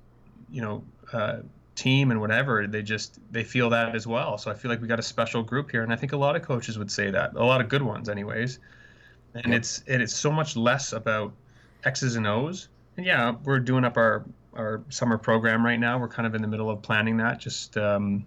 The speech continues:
Speaker 1: well, not in the middle, we're almost, we're pretty much done, but, you know, putting that
Speaker 2: Yep.
Speaker 1: all together. And yeah, that's fun for sure. But ultimately it's the delivery, it's the day to day. Like, I'll give you an example. The last, you know, thirty or so days,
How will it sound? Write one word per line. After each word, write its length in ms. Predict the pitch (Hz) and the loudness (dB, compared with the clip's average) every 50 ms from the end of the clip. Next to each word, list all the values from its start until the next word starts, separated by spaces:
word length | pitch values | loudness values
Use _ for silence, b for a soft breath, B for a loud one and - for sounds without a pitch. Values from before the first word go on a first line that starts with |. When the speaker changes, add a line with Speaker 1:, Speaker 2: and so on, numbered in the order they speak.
| - _ - | -10 _ 0
Speaker 1:
well, 100 | 127 127 | 2 4
not 140 | 120 104 101 | 4 4 2
in 40 | - | 0
the 60 | 101 | -4
middle, 240 | 104 107 104 101 101 | -4 -2 -2 -2 -2
we're 120 | 98 101 | 0 -2
almost, 280 | 101 101 95 92 - - - | -2 -2 -2 -4 -6 -10 -8
we're 100 | - 131 | -6 -4
pretty 180 | 131 - 127 113 | 0 2 2 2
much 200 | 107 101 98 - | 2 0 -4 -4
done, 240 | - 101 101 104 104 | -2 -2 -2 -2 0
but, 260 | 104 104 - - - B B B B B B B B B B B B | 0 0 0 0 -2 B B B B B B B B B B B B
you 100 | - 120 | 0 0
know, 80 | 107 101 | 0 0
putting 240 | - - 131 127 | -2 -2 0 2
that 60 | 120 117 | 2 4
Speaker 2:
Yep. 80 | 117 | 4
Speaker 1:
all 120 | 113 107 104 | 4 2 2
together. 280 | 107 113 117 120 120 | 0 2 2 2 2
And 100 | 127 165 | 2 0
yeah, 160 | 202 220 160 | 0 0 0
that's 240 | 120 139 151 151 - | 2 0 0 -2 -4
fun 280 | - - 113 110 101 104 | -8 -6 -4 -4 -4 -6
for 120 | - 101 | -8 -10
sure. 300 | - - - 127 139 120 | -10 -6 -6 -4 -2 -2
But 200 | 101 101 95 - - - _ _ _ _ _ _ - | -2 -2 -4 -4 -8 -20 _ _ _ _ _ _ 0
ultimately 580 | 123 147 - - 175 160 131 113 101 110 107 107 | 0 0 2 0 0 0 2 0 0 0 -2 -2
it's 160 | 104 - - | -2 -6 -8
the 160 | - 113 110 | -4 -4 -4
delivery, 540 | 107 - 110 104 113 123 127 120 107 104 104 | -2 0 0 2 2 2 2 0 -2 -4 -4
it's 140 | 101 - - | -12 -8 -8
the 100 | 110 104 | -8 -4
day 320 | 104 110 113 120 120 113 | 0 2 2 4 2 0
to 80 | 104 104 | -2 -2
day. 320 | 104 110 113 123 123 113 | -2 0 0 2 0 0
Like, 280 | 117 - - - - - b b b b b b b b b b - - | -4 -6 -10 -12 -18 -20 b b b b b b b b b b -4 0
I'll 100 | 131 131 | 2 2
give 120 | 151 147 | 4 4
you 40 | 143 | 6
an 40 | 131 | 4
example. 360 | 120 110 123 135 143 139 123 113 | 4 4 4 2 2 2 -2 -2
The 40 | 110 113 | 0 2
last, 400 | 113 117 117 113 - - - - _ - - - - _ _ _ - - | 2 2 2 0 -2 -6 -16 -18 _ -20 -20 -20 -20 _ _ _ -20 -12
you 80 | - 117 | -10 -8
know, 100 | 110 104 | -6 -8
thirty 400 | 104 - - 143 135 131 127 120 | -8 -6 0 2 2 4 4 4
or 80 | 113 107 | 2 0
so 220 | - - 113 107 | 0 -2 -2 -2
days, 600 | 104 101 113 127 127 113 104 104 101 101 - - | -2 0 0 2 2 2 0 -2 -4 -6 -10 -14